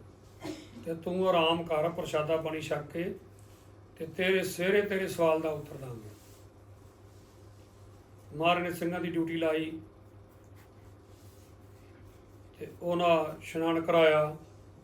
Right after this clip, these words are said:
ਉਹਨੂੰ ਆਸਣ ਦਿੱਤਾ ਰਹਿਣ ਵਾਸਤੇ, ਉਹਨੂੰ ਪ੍ਰਸ਼ਾਦਾ ਛਕਾਇਆ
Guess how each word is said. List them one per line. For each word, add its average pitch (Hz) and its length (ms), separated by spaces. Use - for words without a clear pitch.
ਉਹਨੂੰ 170 240
ਆਸਣ 170 300
ਦਿੱਤਾ 170 360
ਰਹਿਣ 170 200
ਵਾਸਤੇ, 165 380
ਉਹਨੂੰ 170 160
ਪ੍ਰਸ਼ਾਦਾ 160 400
ਛਕਾਇਆ 143 480